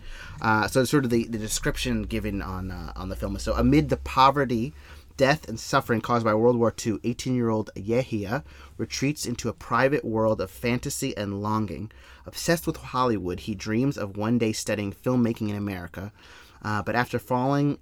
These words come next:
in love and discovering the lies of European occupation, Yahya profoundly reevaluates his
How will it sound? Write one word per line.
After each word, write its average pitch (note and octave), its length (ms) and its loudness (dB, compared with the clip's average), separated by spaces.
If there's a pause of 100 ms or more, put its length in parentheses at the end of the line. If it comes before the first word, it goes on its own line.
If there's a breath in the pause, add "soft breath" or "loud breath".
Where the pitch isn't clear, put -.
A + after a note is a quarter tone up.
(160)
in G#2 160 -4
love C#3+ 560 4
and G#2+ 100 -4
discovering A#2+ 460 2
the G#2+ 80 2
lies B2 380 6
of G#2+ 100 -2
European A2+ 340 0
occupation, G#2 640 -4
Yahya A2+ 560 0 (160)
profoundly A#2 560 0
reevaluates G2 680 -4
his - 120 -12